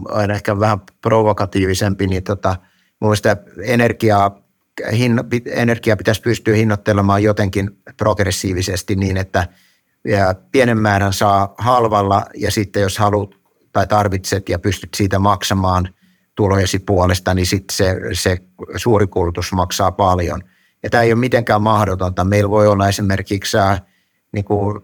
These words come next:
omakotitalojen sulakekokoon, ää, eli siihen, että paljonko voi niinku maksimissaan kuluttaa, niin sille voidaan asettaa niinku korkeat hinnat sille, että,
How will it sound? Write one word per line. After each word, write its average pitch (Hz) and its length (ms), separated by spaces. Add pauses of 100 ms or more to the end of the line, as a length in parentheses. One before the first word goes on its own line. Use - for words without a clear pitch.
(480)
omakotitalojen 101 880
sulakekokoon, 95 1080
ää, 101 180
eli 101 260
siihen, 98 340
että 95 160
paljonko 101 440
voi 101 160
niinku 98 180
maksimissaan 98 800
kuluttaa, 92 500
niin 90 100
sille 95 300
voidaan 90 340
asettaa 90 440
niinku 92 400 (400)
korkeat 110 440
hinnat 98 340
sille, 92 340
että, 85 300